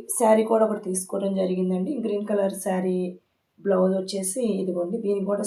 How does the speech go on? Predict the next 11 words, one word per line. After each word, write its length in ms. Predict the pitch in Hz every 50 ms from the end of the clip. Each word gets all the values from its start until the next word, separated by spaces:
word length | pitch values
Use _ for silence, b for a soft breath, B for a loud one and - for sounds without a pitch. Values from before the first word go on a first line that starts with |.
| -
స్కాలప్. 420 | - - 214 185 185 190 190 185 - - _ _ _ _ _ _ _ _ _ _ _ 220
ఇది 120 | 214 233 226 202
మామూలుగా 380 | 180 170 170 175 185 202 226 208
బ్లౌజ్ 320 | 202 196 180 185 185 185 220 214 220 214 214 - - _ -
పీస్ 180 | 202 196 208 190
అయితే 140 | 185 202 202 196
తీసుకున్నాను, 500 | 190 185 - - - 196 190 185 180 202 254 240 208
ఎల్బో 200 | 196 190 190 202 196
హ్యాండ్స్ 260 | 185 180 175 180 - 185
వర్క్ 180 | 175 - - 185
పెట్టాను, 360 | 180 180 185 180 180 202 -